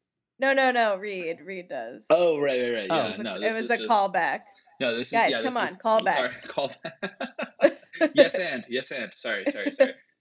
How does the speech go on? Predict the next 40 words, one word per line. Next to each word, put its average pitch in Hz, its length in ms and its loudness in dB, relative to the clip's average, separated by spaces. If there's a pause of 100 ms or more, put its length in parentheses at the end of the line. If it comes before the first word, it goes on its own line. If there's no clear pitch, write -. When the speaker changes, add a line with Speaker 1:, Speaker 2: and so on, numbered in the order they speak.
(120)
Speaker 2:
Yeah. 220 100 -4
Speaker 1:
Yeah, 190 200 0
get 226 220 -6
with 220 220 -4
it. 165 260 -6 (160)
Speaker 3:
Yeah, 87 80 -16
Speaker 2:
No, - 80 -16
sorry, 98 220 -10
this 139 200 -4
Speaker 1:
Um, 190 100 -6
Speaker 3:
keep 170 120 -4
it 180 60 -8
Speaker 2:
is 147 60 -14
Speaker 3:
going. 123 300 -6 (140)
Do 202 80 -6
you 240 80 -2
do 285 180 0
improv, 247 380 -2
Reed? 262 380 -8
Speaker 2:
<laughs> - 60 -20 (200)
Uh, 123 320 0
I 127 80 0
did 151 240 -6
do 156 140 0
improv 147 280 -2
in 127 60 -4
high 120 220 -4
school, 104 440 -6
and 110 160 -6
then 107 380 -2 (340)
I 113 60 -4
Speaker 3:
Hey, 113 140 0
me 110 80 -6
Speaker 2:
auditioned 120 360 -2
Speaker 3:
too. 113 120 -2
Speaker 1:
He 117 100 -8
didn't 208 280 -14
get 190 180 -2
in. 180 320 -4
Speaker 2:
I, 151 160 -4